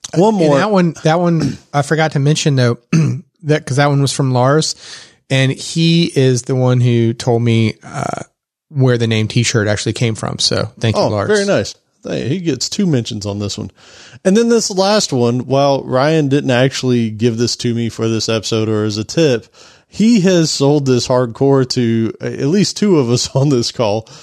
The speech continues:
Speaker 1: And, and he, he loves these things. So Ryan Monster,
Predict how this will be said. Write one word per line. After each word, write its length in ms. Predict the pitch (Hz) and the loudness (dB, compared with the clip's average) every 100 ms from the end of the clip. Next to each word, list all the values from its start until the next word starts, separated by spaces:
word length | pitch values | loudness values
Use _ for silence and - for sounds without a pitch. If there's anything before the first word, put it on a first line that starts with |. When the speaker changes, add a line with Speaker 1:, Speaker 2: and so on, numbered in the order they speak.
| - _ _ | -20 _ _
Speaker 1:
And, 460 | 156 147 143 127 120 _ _ _ _ _ - | 0 2 2 -2 -8 _ _ _ _ _ -2
and 260 | 160 147 135 | 2 2 0
he, 240 | 151 185 | -2 -2
he 200 | - 160 | 2 2
loves 320 | 160 151 156 123 | 2 2 2 0
these 200 | 113 - | -2 -2
things. 260 | 117 110 | -4 -4
So 160 | - 117 | -2 0
Ryan 400 | 107 135 156 139 | 0 0 0 0
Monster, 560 | 117 113 - 120 117 | 0 0 -2 -2 -2